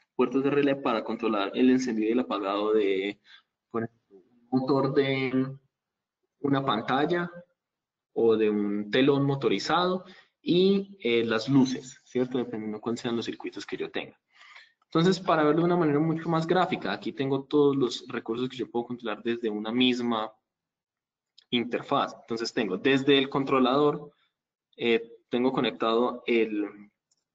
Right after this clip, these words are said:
el dispositivo tipo botonera, en el cual tengo ocho botones. Entonces, puedo decirle, botón uno, suba el volumen, botón dos, baja el volumen, botón tres,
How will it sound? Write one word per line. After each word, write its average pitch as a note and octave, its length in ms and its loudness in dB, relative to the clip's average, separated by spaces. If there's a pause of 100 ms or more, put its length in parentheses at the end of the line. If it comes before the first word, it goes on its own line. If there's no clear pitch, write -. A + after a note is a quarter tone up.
(440)
el A2+ 100 0
dispositivo A#2 520 -2
tipo C3+ 240 0
botonera, C#3 600 2
en A#2+ 80 -2
el G#2 100 -4
cual G#2 140 -2
tengo A2 220 0
ocho B2+ 240 2
botones. E3 480 0 (260)
Entonces, B2+ 400 -2
puedo A2+ 260 4
decirle, G#2+ 360 2
botón A2 340 2
uno, C#3 320 4
suba C#3+ 240 4
el C3+ 80 0
volumen, D3+ 400 2
botón G#2 260 -2
dos, A2 140 2
baja G#2+ 180 -2
el G2 60 -4
volumen, D#3+ 560 2 (240)
botón G#2+ 380 0
tres, A#2 760 2